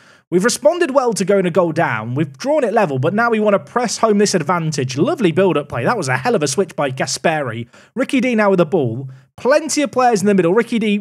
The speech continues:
running to the corner flag, thinks he's playing golf. We get in the middle, defence block it. And with that, I think Shrewsbury are gonna live to fight another day, but the pressure is ramping up.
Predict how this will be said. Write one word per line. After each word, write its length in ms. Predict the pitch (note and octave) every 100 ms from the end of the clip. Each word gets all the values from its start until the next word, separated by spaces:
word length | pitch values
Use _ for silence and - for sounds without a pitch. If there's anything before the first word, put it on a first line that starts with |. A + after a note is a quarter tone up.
| G3
running 320 | C4+ C#4+ C4+
to 100 | C#4
the 80 | B3+
corner 320 | B3 G#3+ F3
flag, 300 | C3+ D#3+ F#3
thinks 320 | - D#4 C4
he's 120 | A#3
playing 340 | - F#3 D#3+ D3+
golf. 440 | G#3 A3+ - - _ - _
We 100 | G#3+
get 220 | F#3+ E4
in 100 | D#4
the 80 | G3+
middle, 240 | E3+ F3+
defence 540 | G3 A3 - D#4 C4+ A3
block 360 | G#3+ G3 -
it. 260 | C#3+ E3 - - _ _ _ _ _ _ _
And 180 | - G#3
with 180 | C4+ G#3
that, 140 | E3+ F3
I 40 |
think 180 | G3 G#3
Shrewsbury 460 | A3+ A#3 G#3+ A3
are 40 | G#3
gonna 220 | A3+ G#3+
live 320 | A3+ C4+ A3+
to 100 | -
fight 400 | - A3+ A#3 -
another 240 | G#3+ G#3 G#3
day, 220 | G3+ D#3
but 160 | E3+
the 60 | F#3+
pressure 520 | - - D4 - C4+
is 300 | B3+ F#3 E3
ramping 480 | E3 A#3+ B3+ G#3 B3
up. 400 | A3+ F3 - -